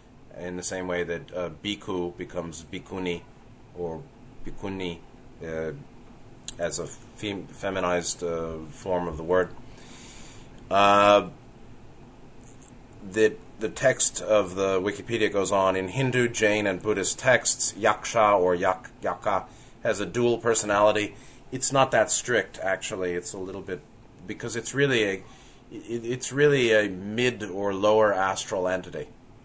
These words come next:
And then there are many, many <laughs> classes, and so it's not quite dual. It's actually a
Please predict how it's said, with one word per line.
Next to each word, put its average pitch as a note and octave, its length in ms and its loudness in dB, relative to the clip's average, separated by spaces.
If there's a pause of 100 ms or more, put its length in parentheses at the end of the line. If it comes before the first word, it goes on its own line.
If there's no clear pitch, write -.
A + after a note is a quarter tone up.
(380)
And F2+ 220 -8
then F#2 280 -2
there F#2 160 0
are F2+ 80 2
many, A2+ 300 2
many G#2 240 0
<laughs> - 120 -14
classes, A2+ 640 -2 (340)
and F#2 100 -12
so G2+ 160 -2
it's F#2 140 -4
not A2+ 160 0
quite G2 300 -2
dual. G#2+ 440 -2
It's G2 160 -8
actually G2+ 560 -2 (640)
a G2 320 -4